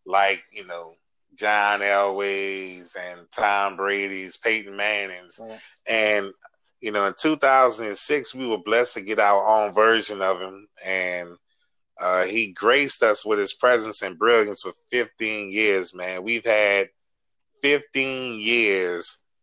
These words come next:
Speaker 1: of elite quarterback play. And guys, I'm just here to tell you that that's probably not gonna happen again. Uh, not to say that we can't get our hands on another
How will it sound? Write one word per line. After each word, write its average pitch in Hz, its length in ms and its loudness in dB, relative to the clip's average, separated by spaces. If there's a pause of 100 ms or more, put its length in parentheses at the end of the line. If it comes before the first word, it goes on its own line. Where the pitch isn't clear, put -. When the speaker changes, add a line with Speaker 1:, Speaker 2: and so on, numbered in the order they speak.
(320)
Speaker 1:
of 90 640 4 (460)
elite 104 560 -2 (180)
quarterback 95 760 4
play. 82 300 -8 (1300)
And 90 400 -4 (400)
guys, 110 380 2
I'm 110 140 -2
just 120 240 2
here 123 100 4
to 107 120 0
tell 120 180 4
you 104 160 0
that 92 220 2 (120)
that's 107 240 2
probably 117 440 2
not 101 240 0
gonna 95 160 -4
happen 95 340 -2
again. 82 260 -16 (760)
Uh, 80 280 -4 (360)
not 113 380 0
to 123 100 -4
say 120 280 2
that 107 240 2
we 117 140 -6
can't 110 380 -2
get 107 160 0
our 104 180 4
hands 110 380 -2
on 104 200 2
another 98 560 0